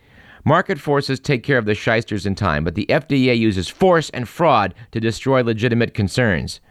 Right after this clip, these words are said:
My echinacea works just fine, thank you." Well, this prompted a response from, uh, Science News to say, "The obvious. In fact,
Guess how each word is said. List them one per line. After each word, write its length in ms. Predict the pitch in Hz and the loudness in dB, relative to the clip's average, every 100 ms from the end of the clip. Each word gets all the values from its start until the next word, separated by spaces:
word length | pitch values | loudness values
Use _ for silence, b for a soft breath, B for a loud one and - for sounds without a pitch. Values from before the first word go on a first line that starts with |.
| b b b b b | b b b b b
My 160 | 107 113 | 0 0
echinacea 520 | 120 123 113 113 113 | -2 0 -2 0 0
works 280 | 98 95 - | 0 -2 -6
just 220 | 113 - | -10 -6
fine, 360 | 107 76 62 | -2 -2 -2
thank 280 | 64 67 67 | -4 -2 0
you." 200 | 71 95 101 B B B B | 0 0 -2 B B B B
Well, 160 | 101 104 | 0 0
this 160 | 127 | -2
prompted 400 | - 123 107 104 | -4 -2 -2 -2
a 40 | 92 | -2
response 500 | 92 - 95 87 - | -4 -2 -2 -2 -4
from, 240 | 87 78 | -4 -2
uh, 80 | 73 | -2
Science 420 | - 95 90 - | -2 -2 -2 -2
News 160 | 87 82 | -4 -4
to 100 | 78 | -6
say, 360 | - 80 80 - _ _ _ _ _ _ _ | 0 0 0 -4 _ _ _ _ _ _ _
"The 160 | - 98 | 0 2
obvious. 720 | 139 151 120 104 117 131 - _ b b b b b - | 2 0 0 -2 -2 -4 -14 _ b b b b b -4
In 100 | 113 | -2
fact, 480 | 117 160 151 151 | 0 2 2 0